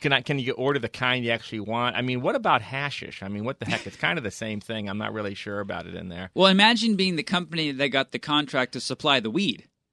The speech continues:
Speaker 1: It, it's
Speaker 2: Someone's getting, making money
Speaker 1: Oh,
Speaker 2: with
Speaker 1: yeah.
Speaker 2: this.
Speaker 1: No, no. It, it, it, it, everything is just dirty, how all this stuff is done.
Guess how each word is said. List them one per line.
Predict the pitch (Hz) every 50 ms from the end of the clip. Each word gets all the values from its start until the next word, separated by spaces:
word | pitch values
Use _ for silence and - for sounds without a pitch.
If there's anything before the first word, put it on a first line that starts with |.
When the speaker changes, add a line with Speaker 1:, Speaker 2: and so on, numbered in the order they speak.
| _ _ -
Speaker 1:
It, | 170 160 -
it's | - 156
Speaker 2:
Someone's | 139 233 254 294 277 208 -
getting, | - 160 151 147 143 135 - -
making | 165 160 156 165 151 139
money | 143 165 165 170
Speaker 1:
Oh, | 165 156
Speaker 2:
with | 143 143
Speaker 1:
yeah. | 135 110 98
Speaker 2:
this. | 117
Speaker 1:
No, | 127 135 120 110
no. | 123 135 120 127
It, | 123 170
it, | 127 - 165 147
it, | - - 160 143 - -
it, | 139 - -
everything | 151 165 196 202 196 208 208 180 - - - 147 143 143 139 139 127
is | - - 117 110 101
just | - - 113 107 98 90 92 95
dirty, | 113 107 107 107 107 107 104 104 104
how | 98 87 95 95 98
all | 98 101 101
this | 98 98 92 -
stuff | - - 92 90 - -
is | 92 87 -
done. | - 85 85 76 71 71 82